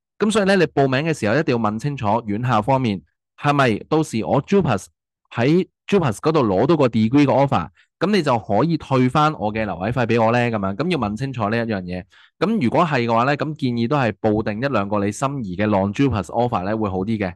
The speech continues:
打咗底先。咁萬一 Jupas 嗰度呢攞唔到嘢都好啦，噉你仲有 non-Jupas 呢個選項吖嘛，係啦。噉啊，嚟緊呢，我仲會製作更多關於呢係，呃，升學啦，啊，Jupas 放榜啦嘅影片嘅。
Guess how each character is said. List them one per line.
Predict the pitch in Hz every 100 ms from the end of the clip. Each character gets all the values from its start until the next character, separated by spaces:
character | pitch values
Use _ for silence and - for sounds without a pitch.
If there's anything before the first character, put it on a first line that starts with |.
| -
打 | 95 131
咗 | 170
底 | 135 123
先。 | 160 117 - _ -
咁 | 208
萬 | 180 120
一 | 175
Jupas | - 196 139 98
嗰 | 143
度 | 151
呢 | 139
攞 | 135 113 127
唔 |
到 | 95
嘢 | 117 113
都 | 120
好 | 117
啦， | 110 107 87
噉 | 120
你 | 131
仲 | 113 104
有 |
non-Jupas | 110 98 104 139 120 98 -
呢 | 113
個 |
選 | 101 98
項 | 104 107 95
吖 |
嘛， | 101 92 - _ _ -
係 | 101
啦。 | 95 - _
噉 | 156 175
啊， | 175
嚟 | 120
緊 | 107
呢， | 190 202
我 | 131
仲 | 120
會 | 117
製 | 120 127
作 | 120 117
更 | - 123
多 | 147 147
關 | 147 143 147
於 | 143
呢 | 143 - _ -
係， | 117 110 110
呃， | 101 95
升 | - 170
學 | 156 127
啦， | 127 135 131
啊， | 101 95 90
Jupas | 156 151 101 -
放 | - 113 113
榜 | 95 117
啦 | 127 117
嘅 | 110 104
影 | 92 98
片 | 110 107
嘅。 | 110